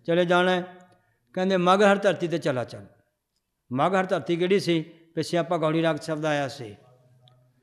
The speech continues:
ਇਹ ਮਗਹਰ ਧਰਤੀ ਸਰਾਪੀ ਹੋਈ ਧਰਤੀ ਸੀ। ਇਹ ਮਗਹਰ ਧਰਤੀ ਕਿੱਥੇ ਹੈ? ਅਯੁੱਧਿਆ ਤੋਂ, ਯੂ ਪੀ 'ਚ ਅਯੁੱਧਿਆ ਜਿਹੜਾ ਸ਼ਹਿਰ ਹੈ,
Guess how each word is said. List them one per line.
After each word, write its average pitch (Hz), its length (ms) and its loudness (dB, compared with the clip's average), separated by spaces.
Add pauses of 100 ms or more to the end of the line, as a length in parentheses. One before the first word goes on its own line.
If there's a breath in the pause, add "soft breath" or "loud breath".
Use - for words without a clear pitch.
(880 soft breath)
ਇਹ 208 140 4
ਮਗਹਰ 190 400 4
ਧਰਤੀ 202 300 0
ਸਰਾਪੀ 170 420 2
ਹੋਈ 196 100 4
ਧਰਤੀ 190 360 2
ਸੀ। 95 260 -6 (480)
ਇਹ 165 80 2
ਮਗਹਰ 180 340 4
ਧਰਤੀ 180 300 0
ਕਿੱਥੇ 175 280 2
ਹੈ? 170 420 0 (760 soft breath)
ਅਯੁੱਧਿਆ 175 440 6
ਤੋਂ, 175 500 2 (420)
ਯੂ 143 100 0
ਪੀ 147 200 -6
'ਚ 143 80 -6
ਅਯੁੱਧਿਆ 165 460 0
ਜਿਹੜਾ 165 200 0
ਸ਼ਹਿਰ 165 280 0
ਹੈ, 151 560 -2